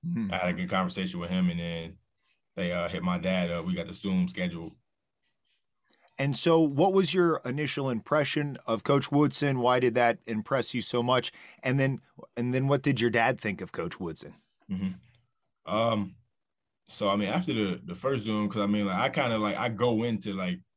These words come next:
Speaker 2: every Zoom phone call, like, with the coach, like, with a completely open mind. 'Cause, I mean, I mean, that, that's how, you know, figure out where I'ma land. But, I mean, I, I thought he was a really, a really good guy, like, an unbelievable person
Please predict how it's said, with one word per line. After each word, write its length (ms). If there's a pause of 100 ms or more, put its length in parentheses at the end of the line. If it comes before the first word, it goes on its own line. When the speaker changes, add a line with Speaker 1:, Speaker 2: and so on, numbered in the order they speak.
(160)
Speaker 2:
every 460
Zoom 480
phone 420
call, 260
like, 180
with 100
the 60
coach, 280
like, 180
with 120
a 160
completely 420
open 280
mind. 380
'Cause, 120
I 100
mean, 320 (760)
I 80
mean, 120
that, 100
that's 200
how, 320
you 280
know, 160
figure 340
out 240 (360)
where 160
I'ma 180
land. 560
But, 420 (1080)
I 80
mean, 180
I, 280
I 20
thought 200
he 60
was 140
a 60
really, 500
a 80
really 280
good 220
guy, 140
like, 160
an 80
unbelievable 600
person 380